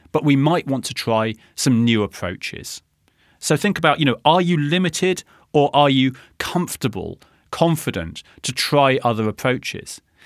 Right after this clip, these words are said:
Is there the strength within your community? Remember when we talked about the jigsaw of community? Do you have people in your community who are competent and capable with different media for storytelling? So think about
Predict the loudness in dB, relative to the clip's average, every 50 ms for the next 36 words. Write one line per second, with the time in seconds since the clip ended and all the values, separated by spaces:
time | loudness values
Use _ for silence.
0 | -20 -20 _ 0 0 2 2 4 2 2 2 2 0 0 0 0 0 2 2 2
1 | 2 0 -4 -8 -4 -2 0 2 2 4 4 4 2 0 0 -2 0 2 2 2
2 | 2 0 0 -2 -2 -4 -2 0 2 2 2 2 2 2 0 2 2 2 2 2
3 | 0 -2 -4 -4 -2 -2 0 0 0 0 -2 -4 -2 0 0 0 0 0 -2 -4
4 | -2 -2 -2 0 0 -2 -4 -4 -4 -2 0 0 2 2 0 0 -4 -6 -8 -12
5 | -12 -16 -18 _ _ _ _ -20 _ _ 0 0 0 0 0 0 0 0 0 0
6 | -4 -4 -2 -2 -2 -2 -4 -4 -2 -2 -4 -6 -6 -6 -6 -4 -4 -4 -4 -6
7 | -8 -8 -10 -10 -10 -8 -4 -2 0 2 2 2 0 -2 -4 -20 -20 _ -6 0
8 | 2 2 2 0 -4 -2 0 0 0 0 -2 -4 -4 -2 -2 -2 -2 -2 -4 -4
9 | -2 -2 -2 -4 -8 -14 _ 0 2 2 2 2 0 0 0 0 -4 -4 0 2
10 | 2 2 2 2 0 -2 -4 -4 -6 -6 -6 -6 -4 -2 0 0 0 0 -2 -6
11 | -8 -10 -10 -10 -10 -14 -16 -18 _ _ _ _ _ _ _ _ _ _ _ _
12 | _ _ _ _ _ _ _ -4 0 0 0 2 2 0 0 2 2 2 2 2
13 | 2 -2 -6